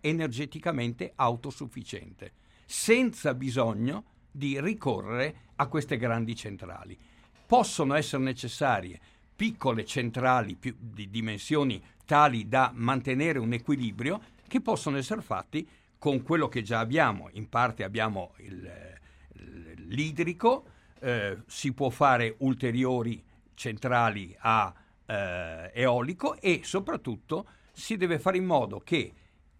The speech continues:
i pannelli fotovoltaici siano collegati con sistemi di accumulo che garantiscono la continuità della produzione di energia elettrica.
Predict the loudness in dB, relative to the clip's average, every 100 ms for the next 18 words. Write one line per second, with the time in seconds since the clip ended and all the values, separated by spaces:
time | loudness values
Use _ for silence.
0 | _ -4 -4 2 2 4 2 0 0 -4
1 | -2 -2 -2 0 0 -2 -4 -6 -2 -2
2 | -2 -4 -2 0 -2 -4 -8 -8 -8 -10
3 | -6 -4 -4 -4 -6 -6 -8 -6 -6 -8
4 | -8 _ _ _ -2 0 0 0 0 -4
5 | -8 -14 -6 -6 -6 -10 _ _ _ -2
6 | 4 4 2 -6 -2 0 0 -2 -2 -2
7 | -2 -6 -6 -6 -4 -4 -4 -6 -6 -6
8 | -4 -4 -6 -6 -10 -10 -12 -14 -18 -18
9 | -16 -18